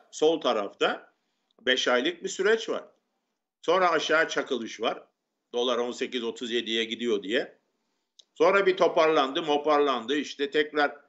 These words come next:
e, dolar bir ara on buçuğu falan gördü.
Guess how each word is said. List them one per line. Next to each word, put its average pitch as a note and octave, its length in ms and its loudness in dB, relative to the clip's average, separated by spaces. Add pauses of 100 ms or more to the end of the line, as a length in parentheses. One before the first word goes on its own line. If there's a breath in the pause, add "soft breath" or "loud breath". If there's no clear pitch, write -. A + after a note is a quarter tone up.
(360)
e, B2+ 80 -4 (200)
dolar D3 480 4 (280)
bir C#3+ 180 -2
ara C#3 240 -2
on D#3+ 240 0
buçuğu C#3+ 340 -2
falan C#3+ 340 2
gördü. A2+ 500 0